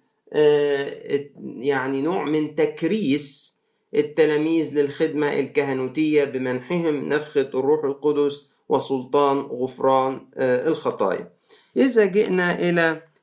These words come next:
إنجيل باكر من القديس لوقا، آه، نجد، آه، ظهور، آه،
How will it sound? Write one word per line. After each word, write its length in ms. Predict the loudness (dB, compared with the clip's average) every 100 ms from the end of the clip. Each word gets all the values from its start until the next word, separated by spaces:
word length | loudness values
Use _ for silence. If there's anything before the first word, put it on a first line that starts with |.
| 0
إنجيل 680 | 2 2 0 0 2 0 -6
باكر 480 | 2 4 4 2 -2
من 200 | 0 0
القديس 800 | -2 -2 -4 -2 -2 -2 -6 -8
لوقا، 720 | -2 4 4 4 0 0 -4 _ -20 _ 0
آه، 260 | 4 4 4
نجد، 580 | 2 4 2 2 -2 -2
آه، 500 | 0 2 2 2 0
ظهور، 800 | -2 -2 0 2 4 4 2 -6 2
آه، 540 | 4 4 2 0